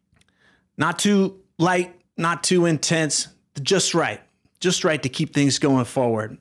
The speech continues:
He kept investing. He kept executing on the process goals. And then the dip came. Yes.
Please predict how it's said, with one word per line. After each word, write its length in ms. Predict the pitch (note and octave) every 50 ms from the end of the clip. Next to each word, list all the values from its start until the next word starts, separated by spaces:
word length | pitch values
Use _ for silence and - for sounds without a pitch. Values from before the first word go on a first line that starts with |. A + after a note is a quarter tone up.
| _ -
He 140 | - C#3+ C3
kept 260 | - D#3+ D3+ - -
investing. 600 | D3+ C3 C#3 C3+ C3 B2+ - C#3+ C3+ B2+ B2 B2 _ _ _
He 100 | - B2+
kept 260 | - D#3 C3+ - -
executing 640 | C3 B2 - - B2 - - B2+ A#2+ A#2+ A2+ A2+ - _ _ -
on 140 | - A#2+ A#2
the 60 | A2
process 560 | - - - A#2 A2 G2+ - - G#2+ G#2 -
goals. 380 | - A2+ G#2+ G2 F2+ - - - _ _ _ _ _ _ _ _ _ _ _ _ _ _ _ - - -
And 180 | F#2+ G2 G2 F#2+
then 400 | A2 G#2+ G#2+ A2 A#2 A2+ A2 - _ _ _ _ _ _ _ _ _ _ -
the 160 | G#2+ G#2 G#2
dip 320 | F#2 G#2+ A#2 A#2+ - -
came. 360 | - - A2 F#2+ F2 E2+ - - _ _ _ _
Yes. 440 | G#2 G#2 F#2+ - - - - -